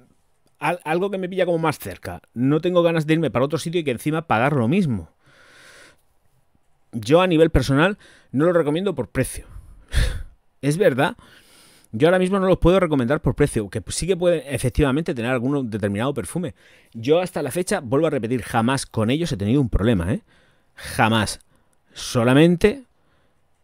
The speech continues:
es que los encuentro caros de cojones. Es que los encuentro caros de cojones. Entonces prefiero aprovechar las ofertas en España y compro en España.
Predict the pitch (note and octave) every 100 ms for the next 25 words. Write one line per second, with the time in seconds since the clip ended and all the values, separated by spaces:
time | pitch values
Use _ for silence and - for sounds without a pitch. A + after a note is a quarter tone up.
0 | _ _ _ _ _ - B2 - C#3+ B2+
1 | C3 G#2+ B2 C3+ F3 C#3+ F3+ A#2+ A2 G2
2 | - F3+ F3 F#2 - _ _ _ A#2 -
3 | F3 D3 B2+ G#2+ C#3 D3+ B2 G2+ F#2 E2+
4 | D3+ E3+ G2 F#2+ A#2 - G#2+ B2+ B2+ B2+
5 | A#2+ D3 B2 G#2 A2+ C3+ G#2 E2 C3 C3
6 | G2 B2 A#2+ - G2+ F2